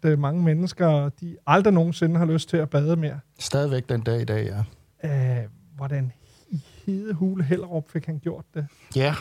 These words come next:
Speaker 2: hvordan har han gjort det? Det er et rigtig, rigtig godt spørgsmål. Altså,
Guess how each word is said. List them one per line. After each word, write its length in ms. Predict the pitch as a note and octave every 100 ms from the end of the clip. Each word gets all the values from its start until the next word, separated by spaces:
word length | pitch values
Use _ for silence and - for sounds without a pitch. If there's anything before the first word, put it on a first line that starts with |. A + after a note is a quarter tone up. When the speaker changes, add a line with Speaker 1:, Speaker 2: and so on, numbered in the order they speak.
| - -
Speaker 2:
hvordan 320 | B2+ C#3 F3
har 180 | F3 D#3+
han 160 | C3
gjort 300 | C3+ - -
det? 200 | C#3 C#3
Det 260 | C#3 D3+ C#3+
er 120 | C#3+
et 420 | C#3+ B2 - - -
rigtig, 280 | C3+ D#3 D#3
rigtig 180 | C3 C3+
godt 180 | A2+ C3
spørgsmål. 520 | - A#2+ A#2+ C3 A2
Altså, 320 | A2+ A2+ A#2+